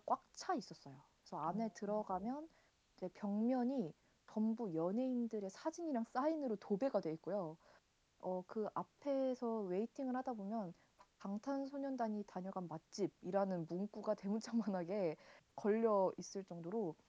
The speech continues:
Speaker 1: 아마 연예인들도 상당수가 여기 다녀간 것 같아요. 혹시 잼디는 가봤나요?
Speaker 2: 저는 전에 가보려고 한번 갔는데 웨이팅이 너무 길어가지고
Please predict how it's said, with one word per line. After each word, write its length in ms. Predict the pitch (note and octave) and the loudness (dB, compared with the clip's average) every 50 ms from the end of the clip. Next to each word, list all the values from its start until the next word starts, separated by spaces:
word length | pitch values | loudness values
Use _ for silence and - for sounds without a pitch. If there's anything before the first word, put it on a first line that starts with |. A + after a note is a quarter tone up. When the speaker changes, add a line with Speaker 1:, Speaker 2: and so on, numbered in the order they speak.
| - - _ | -20 -16 _
Speaker 1:
아마 360 | E3+ F#3 G#3 A3+ A3+ G#3+ F#3+ F3 | -4 0 2 4 4 4 4 2
연예인들도 1300 | E3 E3+ G3+ B3+ C#4+ C#4+ C#4+ C#4 B3+ B3 B3 B3 A#3+ A#3+ A#3 A#3 A#3 A#3 A3+ A3+ A3+ A3 - C4 C#4 D4 | 2 2 2 0 0 0 -2 -2 0 2 2 2 4 4 4 4 4 4 4 4 2 0 0 -2 -2 -2
상당수가 640 | C#4+ - - F4 F4+ G4+ G#4 G4+ - - B3 - G#3+ F#3 | -4 -6 -10 -8 -6 -6 -6 -8 -8 -8 -6 -4 -2 -2
여기 200 | E3+ E3 E3+ E3+ | -2 -4 -6 -8
다녀간 640 | - - - F3+ G3 G#3 G3 F#3+ - - E3 E3 | -8 -6 -6 -4 -2 -2 -2 -2 -4 -6 -8 -10
것 100 | D#3 - - | -10 -12 -14
같아요. 640 | - - - - - D#3+ D#3 G#3+ B3+ G#3+ D#3 D3+ - _ _ - - _ _ _ _ _ _ _ _ _ _ - | -20 -20 -20 -16 -12 -8 -6 -6 -6 -6 -6 -10 -14 _ _ -20 -20 _ _ _ _ _ _ _ _ _ _ -18
혹시 220 | A#3 - - - - | -18 -18 -18 -16 -6
잼디는 600 | - A3+ G#3 A3+ A#3 C#4+ D4 C#4+ C4 A3+ G3+ - | -2 0 0 0 0 0 0 0 0 0 -2 -2
가봤나요? 600 | - - - - A#3 B3 A#3 F3+ C#3+ D3+ G#3+ - - _ _ _ _ _ _ _ _ _ _ _ _ - - - | -2 0 2 4 4 2 2 0 -4 -6 -8 -10 -12 _ _ _ _ _ _ _ _ _ _ _ _ -20 -20 -18
Speaker 2:
저는 520 | - - G#3+ G#3 G3+ G3+ G#3 G#3 A#3 B3+ A#3+ | -8 -4 -2 -2 -2 -4 -4 -6 -8 -8 -8
전에 240 | - A3 G#3 G3+ G#3 | -8 -8 -8 -8 -8
가보려고 720 | G#3 - G#3 G3+ A3 A3+ A#3 A#3 G#3+ - - F#3+ G#3+ A3+ | -8 -8 -8 -6 -4 -2 -2 -2 -2 -2 -4 -4 -6 -6
한번 260 | A3 G#3+ A3 G#3 G3+ | -6 -8 -10 -12 -12
갔는데 560 | - G3 F#3+ F#3 F#3 F3+ F3 G#3+ A3+ F#3+ E3+ - _ - - - - - - _ - | -12 -12 -10 -10 -12 -8 -4 -2 -2 -2 -4 -8 _ -20 -20 -20 -20 -20 -8 _ 2
웨이팅이 480 | A3+ C4+ - - - D4+ C4+ C4 A#3 | 2 2 2 -2 -10 -10 -10 -6 -2
너무 540 | B3+ B3+ C#4+ E4 F4+ F#4+ G4 G4+ G4 F#4 E4+ | 0 0 2 2 0 0 -2 -2 -2 -4 -4
길어가지고 720 | - A#3+ A3+ G#3+ G#3 G3+ G3 - G#3+ - G#3+ A#3 G#3+ F3+ | -2 -2 0 0 0 -2 -4 -6 -6 -2 0 0 0 0